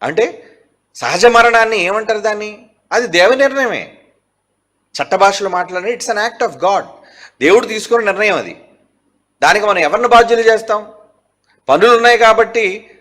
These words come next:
మధ్యలో ఎందుకంటే ఆయన వెళ్ళిపోయాడు అనేసి అంటే ఆయన ఇష్టం, మనం ప్రశ్నించడానికి లేదు. కాబట్టి పిల్లలు చచ్చిపోయారు కాబట్టి అంటే పిల్లలకి ఏమైనా నష్టమా?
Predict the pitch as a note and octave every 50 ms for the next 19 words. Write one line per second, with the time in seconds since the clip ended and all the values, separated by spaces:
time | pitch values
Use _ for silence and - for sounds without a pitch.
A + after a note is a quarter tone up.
0 | _ _ _ C3+ D3+ - A3 A#3+ A#3+ A3 A#3 A#3+ A#3+ A3+ A3+ A3+ G#3+ G3+ F#3+ G3
1 | F#3+ G3+ G#3 G#3 G3+ G3 F#3+ F#3 F3 F3 F#3 F3+ F#3 G#3 E3 A2 F#2+ C3+ F#3 A3
2 | G#3+ - - B3 G3+ F#3 G3 - _ _ _ _ _ _ _ _ _ _ _ _
3 | _ _ _ _ _ _ _ _ _ _ _ _ _ _ _ _ _ _ - A2+
4 | B2 C3 C3 B2+ B2 - F3 F3 E3+ D#3 D3+ C#3 C#3 C3+ C#3+ C3+ A2+ G2 F#2+ F2+
5 | - - _ _ _ _ _ _ _ _ _ _ - F2 F2 - F2+ - - D3+
6 | C4 - - - - - _ _ - D3 D3+ E3 G#3+ B3+ C#4 C#4+ - B3 A3 -
7 | - A#3 F#3+ A3+ A#3 A3+ A3+ A3+ A3 G#3+ A3 A3 G#3 G#3 G#3 G#3+ G#3 - G#3+ G#3
8 | G3+ F#3+ F3+ E3+ F#3+ E3 D#3+ D#3+ - - - _ _ _ _ D3 D#3+ E3+ F#3+ A3
9 | A3+ G#3 F3+ F#3+ F3 F3 G3 F3 C#3+ B2 A#2 - - - A#2+ G#2 G2+ G#2